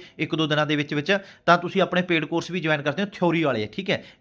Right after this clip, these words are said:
YouTube ਤੇ ਐਮ ਸੀ ਕਿਊ, ਅਹ, ਕਲਾਸਾਂ ਫ੍ਰੀ ਚੱਲਣਗੀਆਂ ਮਾ-, ਐਸ ਐਸ ਟੀ ਮਾਸਟਰ ਕੇਅਰ ਦੀਆਂ ਤੇ ਪੰਜਾਬੀ ਮਾਸਟਰ ਕੇਅਰ ਦੀਆਂ। ਹੁਣ ਜਿਹੜੀ ਤੁਹਾਨੂੰ ਮੈਂ ਇੱਕ ਇੱਕ ਗੱਲ ਦੱਸਦਾ ਵੀ ਲਾਈਵ ਤੁਹਾਨੂੰ ਦੱਸ ਰਿਹਾ ਵੀ ਕਿਵੇਂ ਤੁਸੀਂ ਆਪਣਾ ਪਾਸਵਰਡ ਚੇਂਜ ਕਰ ਸਕਦੇ ਹੋ, ਭਾਵ ਜੇ ਪਾਸਵਰਡ ਭੁੱਲ ਗਏ ਤਾਂ ਤੁਸੀਂ ਆਪਣਾ ਨਵਾਂ ਪਾਸਵਰਡ ਬਣਾ ਸਕਦੇ ਹੋ।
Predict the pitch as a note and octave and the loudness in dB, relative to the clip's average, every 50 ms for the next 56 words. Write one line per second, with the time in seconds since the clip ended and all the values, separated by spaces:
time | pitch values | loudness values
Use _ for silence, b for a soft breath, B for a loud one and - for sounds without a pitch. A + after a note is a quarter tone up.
0 | C#3 D#3 G#3 A3 A3 G3+ A3+ G#3+ F#3+ E3 - - F3+ F#3 G#3 G#3 G#3 G3+ - E3+ | -2 -2 -2 -2 0 2 4 4 4 2 -2 -8 -6 -6 -4 -4 -4 -4 -2 0
1 | E3 D#3+ D#3+ F#3 F3 E3+ - G3+ F3+ D3+ F3+ F3+ F#3 F3 D#3 D#3+ F3 G#3 G#3 F3 | 0 0 2 2 0 2 2 0 0 0 -2 -2 -2 -4 -4 -2 -4 -4 -2 -2
2 | E3 - D#3+ D#3 - - F3 - - F3 E3+ E3 D#3 - D#3 D#3+ D#3 D3+ E3+ G3 | 0 0 0 -2 -2 -4 -8 -6 -6 -4 -4 -4 -6 -6 -10 -10 -8 -6 -4 -6
3 | G#3+ G#3 G3+ D#3+ D3+ C#3 C#3+ C3+ B2+ A#2 - - - B2+ A#2+ A#2 A2 A2+ A2+ G2 | -4 -4 -2 -2 0 -2 -2 -4 -6 -8 -8 -8 -10 -8 -6 -6 -6 -6 -6 -8
4 | - B B B B B B - G3 G#3 G3+ B3 B3 A#3+ A#3+ A#3 A#3 A#3 A#3 G#3 | -8 B B B B B B 0 0 2 2 0 -2 -2 -2 -2 -2 -2 -2 -2
5 | G3 G3 A3 A3 A3 F#3 D#3+ E3+ E3+ E3+ F3 E3+ G#3 G#3+ A3+ A3 F#3+ E3+ D#3 D#3+ | -2 -2 -4 -4 -2 0 4 4 6 6 4 2 0 0 -2 0 4 6 6 6
6 | F3 F3 E3+ G3+ F#3 F#3 E3+ D#3+ - F3 F#3+ F#3+ G3+ F#3+ F#3+ F3+ F3 F3 F3 E3+ | 4 0 -2 -6 -4 -4 -4 -4 -2 -4 -6 -6 -6 -8 -8 -8 -6 -6 -8 -6
7 | F#3 E3+ - E3+ E3+ E3 - E3 D3+ D3 D3 E3 D#3+ E3 E3+ F3 F3 B B B | -6 -6 -4 -2 -4 -2 0 2 2 2 2 0 -2 0 0 0 -4 B B B
8 | B B B - F#3+ G3+ G3+ G3+ G3 G3 G3 F3+ F3+ - F#3+ E3+ E3 G3 G3 F#3 | B B B 0 2 4 4 4 2 4 2 2 4 2 -4 -2 -2 -4 -6 2
9 | G3 G3+ F3+ F3 E3+ D#3+ E3+ F3+ F3 - E3+ D#3+ D#3 E3+ F#3+ F#3+ F#3+ - B3 A#3 | 4 6 6 6 4 2 -2 -4 -2 0 0 0 0 -2 -6 -8 -6 -2 0 0
10 | F#3+ F#3 F3+ F#3+ G#3 G#3 G3 G3+ B B B B B B - F#3+ G3 F#3+ G3+ G3 | 0 0 0 0 0 -2 -2 -4 B B B B B B 2 2 2 2 -4 -2
11 | G#3+ G#3+ G3+ G3+ G3+ G3+ F3+ E3+ E3+ F3+ F#3+ F#3 F#3 F3 E3+ F3 E3+ E3+ F#3 F#3 | 0 -2 0 0 -2 0 2 2 4 4 2 4 4 4 4 4 2 0 -2 -2
12 | F#3 D3+ D3+ D#3 D#3 D#3+ E3+ E3+ F3+ D#3 C#3+ C#3 E3 F3 G3 F#3+ | -2 -2 0 2 4 4 4 2 2 -4 -4 -4 -6 -6 -6 -8